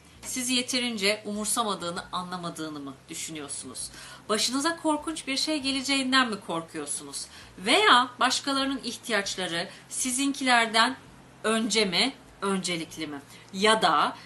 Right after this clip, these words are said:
çevrenizden ne kadar takdir ve onay alırsanız alın, bunu aslında hak etmediğinizi düşünüyor ve mutsuz mu hissediyorsunuz?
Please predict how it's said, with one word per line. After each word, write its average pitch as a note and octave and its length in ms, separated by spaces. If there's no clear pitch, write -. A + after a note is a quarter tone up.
çevrenizden A#3+ 680
ne B3+ 100
kadar G3 340
takdir A3+ 480
ve G#3+ 140
onay F#3 400
alırsanız F#3+ 720
alın, F3+ 300
bunu A#3 220
aslında A3 520
hak - 180
etmediğinizi E3 800
düşünüyor A3 540
ve A3+ 280
mutsuz G3+ 460
mu E3 80
hissediyorsunuz? C#3+ 880